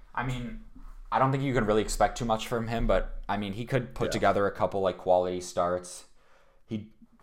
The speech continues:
Speaker 1: in twenty twenty-one with the Blue Jays, he had, like, a four three E R A. His
Speaker 2: Yeah.
Speaker 1: peripherals were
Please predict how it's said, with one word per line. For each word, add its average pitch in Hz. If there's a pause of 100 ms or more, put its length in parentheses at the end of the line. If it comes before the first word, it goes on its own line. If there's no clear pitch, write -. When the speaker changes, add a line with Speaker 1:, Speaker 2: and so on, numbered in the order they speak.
(460)
Speaker 1:
in 113
twenty 123
twenty-one 98
with 98
the 92
Blue 95
Jays, 95
he 95
had, 95
like, 95
a 90
four 92
three 90
E 90
R 87
A. 87 (800)
His 98
Speaker 2:
Yeah. -
Speaker 1:
peripherals 92
were 87